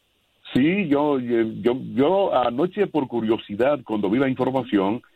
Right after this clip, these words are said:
di, eh, por buscarla, pero todavía no, no la han activado, eh, porque me, me suena curioso. Y yo creo que esto no hay que estárselo diciendo a nadie, "Mira, yo tengo la aplicación", y ni mucho menos, si-, sino simplemente para tu, tu, eh, eh,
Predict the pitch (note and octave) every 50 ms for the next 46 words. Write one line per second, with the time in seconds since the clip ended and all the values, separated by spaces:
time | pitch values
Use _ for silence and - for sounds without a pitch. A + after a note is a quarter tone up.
0 | _ _ _ - - F#2 F2 B2 D3+ F3 F3+ E3+ D3 C3 B2+ A#2+ A2 G#2+ G#2 -
1 | - A2 G#2 G2 G#2 G#2 - - - C3 C3 A#2+ A2 F#2+ F#2+ F#2 F#2 - G2 F#2+
2 | F#2+ - G2+ G2 F#2+ F#2 B2 B2+ B2 A#2 A2+ A#2 B2 B2 A#2+ A#2+ A#2 A#2 A#2 A2+
3 | - - A2+ G2+ F2 E2 D#2+ E2 G#2+ D#3+ E3 _ _ _ _ - - - - G2
4 | G2+ G2 G2 G2 F#2 - A#2 A2+ G#2+ B2 A#2+ B2 B2 B2 B2 B2 B2+ B2 - -
5 | F3 A3 A#3+ G#3+ B3 G3+ D#3+ E3+ A3 A#3 G#3+ B3 F#3 G#2 D2 - _ _ _ _
6 | _ - - G#2 G#2 G#2 G2+ B2+ C#3+ E3+ E3 F3 E3 C3+ C#3+ D3 D#3+ - E3 D3+
7 | C#3+ C#3 C3 C#3+ B2 A#2+ C3 B2+ - C#3 B2 A#2+ A#2 A2+ G#2+ G2 - A#2+ A#2+ A2+
8 | G#2+ G2 G#2 A#2 C#3 C3+ A#2+ G#2+ G#2 B2 C3+ B2 A2+ A#2 A#2 - C3+ C3 C3 A#2+
9 | G#2+ F#2+ A2 G#2 G#2 F#2+ - - A#2+ A#2 A#2 A2 G#2+ G2+ G2 G2 G2+ G2+ G2 G#2
10 | F#2+ G#2 G2 F#2 B2+ F#3 G3 D#3 F#2+ - - _ - - - _ - - A#2+ A#2
11 | G#2+ G#2 - - A2+ A2 A#2+ C#3 C3+ - D3+ C#3+ C#3+ C#3 B2 B2 C3+ C#3+ - C#3+
12 | A2 A#2+ A2 A2 G2+ F#2+ F#2+ _ _ - F3+ G3 F#3+ F#3 D#3+ - _ _ _ _
13 | _ _ - - D#3 E3+ E3+ E3 D#3 C#3 C3 A#2+ A2+ A2+ A2 G#2 G2+ G2 F#2+ F#2+
14 | F#2+ - F#2+ G2+ G2 G2 A2 A#2